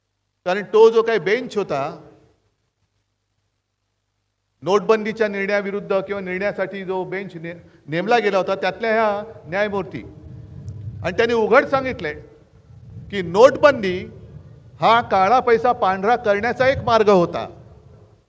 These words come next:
सर्वोच्च न्यायालयाच्या न्यायमूर्ती असं बोलतायत आणि तरी आम्ही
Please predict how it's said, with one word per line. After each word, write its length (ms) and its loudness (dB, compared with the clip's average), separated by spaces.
सर्वोच्च 380 4
न्यायालयाच्या 540 2
न्यायमूर्ती 500 -2
असं 200 2
बोलतायत 460 0
आणि 200 -8
तरी 220 4
आम्ही 460 2